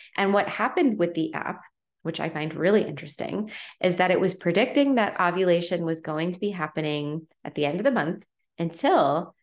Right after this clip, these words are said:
the day she had the temperature shift. So the app is able to learn what's going on in your body, but it's kind of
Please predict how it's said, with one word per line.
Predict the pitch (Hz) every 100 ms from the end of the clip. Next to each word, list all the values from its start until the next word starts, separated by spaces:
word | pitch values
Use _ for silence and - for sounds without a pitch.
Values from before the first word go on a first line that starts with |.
| -
the | 170
day | 180 185
she | 190 175
had | 165 156
the |
temperature | 165 311 359 - -
shift. | - - - - - -
So | - 226 220 175 - _
the | 214 208 196 190 190 190 _ _ _
app | 190 254 349 - - _ _
is | 190 214 226 -
able | 175 175 196
to | 190 175
learn | 156 143 147 143 180 254 277 277
what's | 208 214 214
going | 208 202 196
on | 190 196 196
in | - 208 202
your | 208
body, | 202 190 202 240 254 262 _ - - _ -
but | 165 - 196 -
it's | 214
kind | - - 226
of | 359